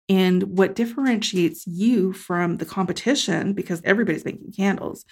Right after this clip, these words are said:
is the quality of your candles. Maybe your candles are non-toxic. You can provide that guarantee for your clients,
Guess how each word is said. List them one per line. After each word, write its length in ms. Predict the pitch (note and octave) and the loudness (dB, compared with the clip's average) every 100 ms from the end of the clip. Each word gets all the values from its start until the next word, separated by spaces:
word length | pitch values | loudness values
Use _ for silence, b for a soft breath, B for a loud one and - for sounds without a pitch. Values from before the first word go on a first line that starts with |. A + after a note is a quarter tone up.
| B B _ _ | B B _ _
is 380 | F#3+ F3+ E3+ E3+ - | 8 8 6 0 -6
the 60 | |
quality 560 | - - A3+ D4 E3 D#3+ | -8 0 4 4 4 -2
of 80 | - | -4
your 140 | D#3 | -8
candles. 600 | - E3+ D#3+ - - - F#3 | -6 -4 -2 -4 -8 -6 2
Maybe 280 | F#3 A3+ | 4 4
your 220 | A#3+ A#3 A#3 | 2 2 -2
candles 600 | - F3+ G3 A#3 A#3 G#3 | -2 0 2 2 2 2
are 100 | G3 | 2
non-toxic. 1040 | F3+ F3 F#3 F3+ F3+ F3+ A#3 - D3+ - | 4 2 2 0 -2 -2 -2 -4 -6 -4
You 80 | E3+ | -6
can 320 | E3+ D#3 - - | -4 -6 -6 -10
provide 440 | F#3+ F3 F#3 G3+ | -8 0 0 2
that 180 | F3 F3 | 0 0
guarantee 460 | F3 E3+ E3 F#3 | -2 -2 -2 -4
for 140 | G3+ - | -2 -2
your 140 | D3+ | -4
clients, 600 | - - E3+ D3 - - | -8 -6 -4 -4 -8 -14